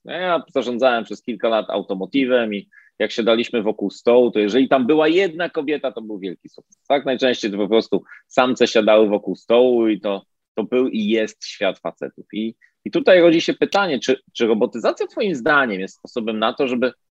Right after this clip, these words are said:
jednak, e, złamać ten mit, że no przecież tu nie będzie trzeba dźwigać, nie trzeba będzie się siłować z masą jakichś urządzeń albo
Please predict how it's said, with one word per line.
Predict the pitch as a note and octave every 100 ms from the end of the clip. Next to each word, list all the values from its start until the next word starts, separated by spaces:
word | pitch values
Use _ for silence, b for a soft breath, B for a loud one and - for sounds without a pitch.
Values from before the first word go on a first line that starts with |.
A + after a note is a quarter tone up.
| _ _
jednak, | B2+ C3 D3 - D3+
e, | C#3 B2+
złamać | C#3 G3+ G#2+ -
ten | E2+
mit, | D#2 C#2+ _
że | F#2 A2 B2 C3 B2+ A#2
no | E3+
przecież | - F#3+
tu | -
nie | G#3+ G3+
będzie | G3+ G3+ D#3+
trzeba | - B2+ A#2+
dźwigać, | G2 A2+ F#2+ G2+ B2+ - - _ _ -
nie | A2
trzeba | - B2
będzie | A#2+ A2+
się | -
siłować | B2 - A#2 A#2+ A#2 A#2 G#2
z |
masą | A2+ A2+ - A2
jakichś | G#2 A2 G#2+
urządzeń | G#2 A2 A#2 A#2+ A#2+
albo | A2+ A2